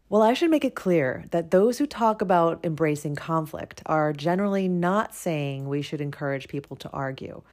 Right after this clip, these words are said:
or find reasons to disagree. What they're generally referring to is healthy conflict, where people can talk about differing thoughts and opinions in a way they feel safe.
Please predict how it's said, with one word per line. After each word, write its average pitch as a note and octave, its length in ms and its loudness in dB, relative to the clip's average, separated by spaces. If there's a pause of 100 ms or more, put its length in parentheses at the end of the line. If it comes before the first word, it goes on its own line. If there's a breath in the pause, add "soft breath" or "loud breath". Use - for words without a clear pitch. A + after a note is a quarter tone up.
(180)
or C#3+ 400 2
find D#3 380 0
reasons D#3+ 480 0
to E3+ 140 -4
disagree. D3 580 -2 (580)
What E3+ 160 2
they're F3 140 6
generally B3 640 4
referring D3+ 460 0
to C3+ 420 -4
is D3+ 160 -2
healthy F#3 880 -2
conflict, - 720 -8 (520 soft breath)
where D#3 280 2
people A3 360 -2
can A3 180 -4
talk E3+ 460 -4
about D3+ 380 -2
differing D3+ 400 -4
thoughts C#3+ 360 -4
and D3 120 -4
opinions C#3+ 640 -6 (680 soft breath)
in F3+ 140 4
a E3 80 2
way D3+ 340 2
they D3 220 -2
feel C3 520 -6
safe. - 460 -8